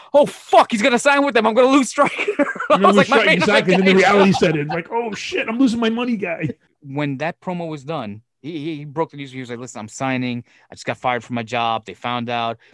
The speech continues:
Speaker 1: W W E's picking me up. I'm not gonna be able to do the thing. Maybe we can work on something that, um, that's my exit to the company." I was like, "Dude, there's really not much to do. I wanted you to win the title. You were in the chase. Look, why don't you just say farewell, say goodbye? He,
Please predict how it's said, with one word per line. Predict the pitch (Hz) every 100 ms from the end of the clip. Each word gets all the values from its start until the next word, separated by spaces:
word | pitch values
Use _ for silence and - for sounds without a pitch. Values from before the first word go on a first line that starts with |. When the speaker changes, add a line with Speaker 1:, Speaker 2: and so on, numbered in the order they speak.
| _
Speaker 1:
W | 110 120
W | 120 117
E's |
picking | - 131 117
me | 117 113
up. | 113 113 _ -
I'm |
not | 107 113
gonna | 113
be | 110
able | 104
to | 104
do | 110
the |
thing. | 107 120 113 110 - _ _ _
Maybe | 120 127 123
we | 127
can | 127
work | 123 120
on | 123 113
something | - 113 - 113 110
that, | 104 101 -
um, | 107 104 98 95 92 _ _ _
that's | 120 -
my | 127 -
exit | 131 113 107
to | 107
the | 98
company." | 156 139 104
I | 101
was | 104
like, | 98 95
"Dude, | 113 90
there's | 101
really | 110 117
not | 107 110
much | 113 -
to |
do. | 113 143 120 _ _ _ -
I |
wanted | 120 139 135
you | 127
to |
win | 127 135
the |
title. | 120 143 143 143
You | 123
were | 127
in | 120
the | 107
chase. | 165 156 123 - - _ _ _ _ _ _ _ _ - 98
Look, | 180 131
why |
don't | 135 147
you |
just | 165 -
say | 170
farewell, | - 165 156 117
say | - 135
goodbye? | 143 147 135 107
He, | 104